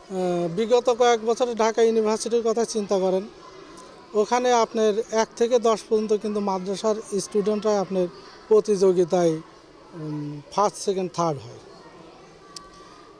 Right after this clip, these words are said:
যাই হোক, তবে আমি মনে করি এই দক্ষিণাঞ্চলীয় প্রতিষ্ঠানের ভিতরে পান্টে মাদ্রাসা যথেষ্ট ভালো এবং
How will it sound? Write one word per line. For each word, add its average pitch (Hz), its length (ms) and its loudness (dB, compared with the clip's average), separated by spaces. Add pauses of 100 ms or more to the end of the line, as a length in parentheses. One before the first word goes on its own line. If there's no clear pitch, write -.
(120)
যাই 185 200 2
হোক, 180 220 -4
তবে 214 260 6 (760)
আমি 226 220 0
মনে 269 260 2
করি 254 200 4 (100)
এই 247 60 4 (320)
দক্ষিণাঞ্চলীয় 247 840 2 (260)
প্রতিষ্ঠানের 233 540 0
ভিতরে 220 400 2 (480)
পান্টে 220 260 0
মাদ্রাসা 214 580 0 (1000)
যথেষ্ট 208 440 0
ভালো 226 360 0 (280)
এবং 202 200 4